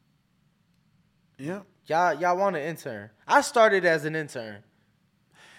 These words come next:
Speaker 1: Bruh, people don't believe anymore in putting in hard work, but you are the definition of that, and that's why you are where you at. Shout out to C Y P. Claim, you claimed your position, bruh.
Speaker 2: Mm.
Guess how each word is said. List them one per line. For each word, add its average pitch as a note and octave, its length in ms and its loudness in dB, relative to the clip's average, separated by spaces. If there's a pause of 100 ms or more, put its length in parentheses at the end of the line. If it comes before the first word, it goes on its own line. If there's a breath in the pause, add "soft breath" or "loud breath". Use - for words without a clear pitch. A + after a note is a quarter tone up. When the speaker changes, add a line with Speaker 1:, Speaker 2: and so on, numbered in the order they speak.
(220 soft breath)
Speaker 1:
Bruh, A#3 380 4
people C4 300 0
don't C4 220 2
believe A3+ 440 -2
anymore G3 720 0
in E3+ 140 -4
putting F3+ 320 -4
in F3 180 -4
hard E3 300 0
work, E3 280 2
but C#3 140 -6
you G3+ 260 -2
are E3+ 360 4
the D#3 100 -8
definition E3+ 800 -4
of E3+ 220 0
that, D3+ 420 0
and D3 380 -6
that's D#3 240 -6
why D3 200 0
you D3+ 300 -6
are C#3+ 160 2
where D3 140 -4
you C#3+ 240 -4
at. D3+ 200 0
Shout D#3 200 -4
out D3+ 80 -8
to D3 60 -14
C D#3+ 140 -10
Y D3+ 120 -2
P. D#3 160 -6
Claim, D#3 420 -8
you D#3+ 120 -12
claimed D#3 440 -6
your D3+ 80 -4
position, C3 800 -8
bruh. C3+ 300 -10 (560)
Speaker 2:
Mm. C#3 180 -14